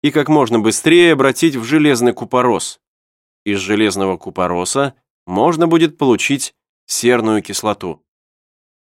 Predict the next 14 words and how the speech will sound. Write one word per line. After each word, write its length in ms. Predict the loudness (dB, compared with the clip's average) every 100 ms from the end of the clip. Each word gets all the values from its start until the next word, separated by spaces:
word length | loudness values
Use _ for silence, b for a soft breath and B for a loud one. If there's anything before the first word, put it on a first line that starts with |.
| _ _ _ -6
Такова 440 | -4 0 2 4
была 280 | 4 4 4
конечная 680 | 2 2 4 4 2 2 0
цель 320 | 0 0 0
всей 280 | -2 -2 -2
процедуры. 720 | 0 -2 -2 2 0 0 -6 _ _ _ _ _ _ _
Серная 440 | -6 -2 -2 -2
кислота – 520 | -4 -8 -6 -2 2 2
одно 260 | 2 2
из 160 | 2 0
наиболее 520 | -2 -2 0 4 4
употребительных 880 | 4 2 -2 -2 0 -2 0 0 0
химических 600 | 0 0 0 -4 -8 -8
веществ. 580 | -6 -2 0 -2 -8